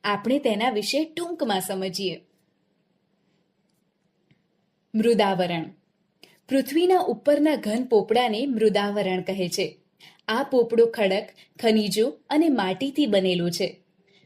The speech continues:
મૃદાવરણની બહુવિધ ઉપયોગિતા એ છે કે તે સજીવ સૃષ્ટિ માટે રહેઠાણ,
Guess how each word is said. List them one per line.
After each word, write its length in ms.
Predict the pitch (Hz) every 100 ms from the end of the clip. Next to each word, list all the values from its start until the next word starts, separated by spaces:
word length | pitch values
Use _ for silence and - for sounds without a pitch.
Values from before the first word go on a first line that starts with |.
| -
મૃદાવરણની 800 | 214 220 214 226 233 220 220 226
બહુવિધ 520 | 202 196 214 214 226
ઉપયોગિતા 680 | - 220 220 233 233 233 247 -
એ 160 | 226
છે 340 | 254 220 240 - - -
કે 100 | 302
તે 140 | 339
સજીવ 420 | 320 233 214 254
સૃષ્ટિ 480 | 285 - 220 - 269
માટે 340 | 262 233 240 233
રહેઠાણ, 580 | 190 185 208 190 165